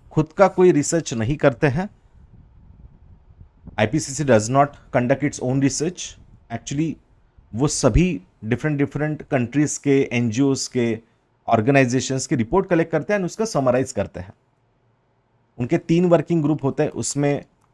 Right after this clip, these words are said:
ये तीन प्रकार के रिपोर्ट निकलते हैं, वो आगे हम देखेंगे। ठीक है, तो ऐसा ये आईपीसीसी एक generally हमें क्लाइमेट चेंज रिलेटेड डेटास प्रोवाइड करता है, और ये आईपीसीसी जो एस्टैब्लिश हुआ है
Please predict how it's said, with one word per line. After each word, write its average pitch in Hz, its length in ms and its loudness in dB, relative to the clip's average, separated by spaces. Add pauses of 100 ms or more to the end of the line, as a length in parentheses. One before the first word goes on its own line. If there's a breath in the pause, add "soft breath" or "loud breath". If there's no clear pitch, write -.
(280)
ये 127 80 0
तीन 160 340 0
प्रकार 135 300 2
के 143 120 -2
रिपोर्ट 120 300 0
निकलते 113 300 0
हैं, 147 40 0
वो 123 80 4
आगे 107 200 0
हम 117 160 -2
देखेंगे। 101 360 -6 (2500)
ठीक 180 120 -2
है, 160 60 0
तो 175 120 2
ऐसा 143 360 2
ये 185 160 2
आईपीसीसी 156 760 -2
एक 120 220 -6
generally 143 360 2
हमें 131 340 -2
क्लाइमेट 135 380 0
चेंज 180 260 0
रिलेटेड 117 340 -2
डेटास 110 340 -2
प्रोवाइड 95 260 -4
करता - 260 -14
है, - 60 -8
और 135 120 0
ये 156 100 -2
आईपीसीसी 131 500 -4
जो 120 140 0
एस्टैब्लिश 120 460 0
हुआ 117 120 2
है 190 100 -4